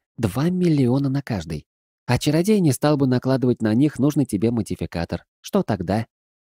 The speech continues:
«Ничего страшного. Этот Грыня не единственный чародей в мире. Отдал бы ножи Барби, она мне на них восемь модов поставила бы». «Но тогда ты проблему грузоподъёмности не решил.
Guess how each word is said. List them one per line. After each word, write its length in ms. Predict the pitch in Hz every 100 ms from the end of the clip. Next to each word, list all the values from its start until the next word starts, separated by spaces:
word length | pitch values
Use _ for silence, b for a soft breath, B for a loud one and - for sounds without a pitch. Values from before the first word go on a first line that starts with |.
| _ _
«Ничего 320 | 107 135 180
страшного. 600 | 165 127 104 85 69 55 _ _ _
Этот 400 | 147 151 160 135
Грыня 480 | 107 113 139 143 139
не 260 | 135 135
единственный 560 | 127 101 117 - 135 135
чародей 480 | 123 113 104 101 87
в 80 |
мире. 320 | 85 80 - - _ _ _ _ _ _
Отдал 320 | 131 151 170
бы 140 | 135 123
ножи 260 | 120 131
Барби, 500 | 113 90 92 87 85 - _
она 260 | - 101 120
мне 180 | 117 113
на 160 | 110 107
них 240 | 120 104
восемь 360 | 95 117 - 98
модов 360 | 95 101 87
поставила 560 | - 82 - 78 76 76
бы». 220 | 71 67 _ _ _ _ _ _ _
«Но 320 | 139 143 139 135
тогда 300 | - 139 147
ты 140 | 147 151
проблему 540 | - 135 131 143 139
грузоподъёмности 840 | 120 117 123 123 135 131 123 - 123
не 100 | 123
решил. 400 | 127 - 95